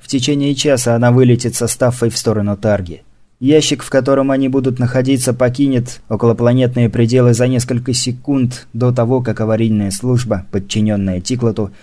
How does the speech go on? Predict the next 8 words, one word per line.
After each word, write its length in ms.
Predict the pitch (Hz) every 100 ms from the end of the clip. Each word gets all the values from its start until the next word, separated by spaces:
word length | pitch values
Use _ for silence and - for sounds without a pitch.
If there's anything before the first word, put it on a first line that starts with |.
| - _
захлопнет 680 | 117 120 151 147 139 127 -
Этарию 540 | 120 127 123 117 110
как 220 | 101 101
гигантскую 580 | 98 101 104 90 - 98
мышеловку. 680 | 92 92 98 90 85 - - - _ _ _ _
По 80 | 107
расчетам 480 | 107 - 151 143 131
Скайлы, 560 | 123 151 147 113 73